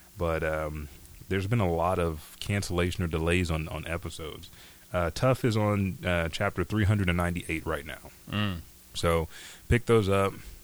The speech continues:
Speaker 1: Go ahead and read 'em. I mean, they're really interesting. There's a lot of action. JoJo's Bizarre Adventure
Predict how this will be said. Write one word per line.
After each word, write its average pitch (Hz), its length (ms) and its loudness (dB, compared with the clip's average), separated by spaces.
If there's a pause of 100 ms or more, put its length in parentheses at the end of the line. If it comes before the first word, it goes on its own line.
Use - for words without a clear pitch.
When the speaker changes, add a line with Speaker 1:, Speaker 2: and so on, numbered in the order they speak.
(100)
Speaker 1:
Go 107 120 2
ahead 107 220 4
and 95 160 2
read 92 160 2
'em. 90 260 0
I 82 100 -4
mean, 87 200 0
they're 85 100 0
really 98 220 2
interesting. 87 680 -2
There's 80 140 -2
a 82 40 -2
lot 90 140 4
of - 40 -2
action. 85 560 -2 (320)
JoJo's 90 280 2
Bizarre 85 280 2
Adventure 90 600 -2